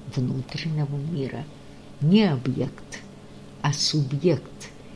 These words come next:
не действительность, а личность художника становится в романтизме основным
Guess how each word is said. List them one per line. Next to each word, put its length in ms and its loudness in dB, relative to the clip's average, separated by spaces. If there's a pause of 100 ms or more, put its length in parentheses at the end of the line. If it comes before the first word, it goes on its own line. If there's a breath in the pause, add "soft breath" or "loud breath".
(180)
не 260 12
действительность, 1160 2
а 120 2
личность 800 4
художника 640 -4
становится 800 -4
в 80 -4
романтизме 840 0 (300 loud breath)
основным 880 2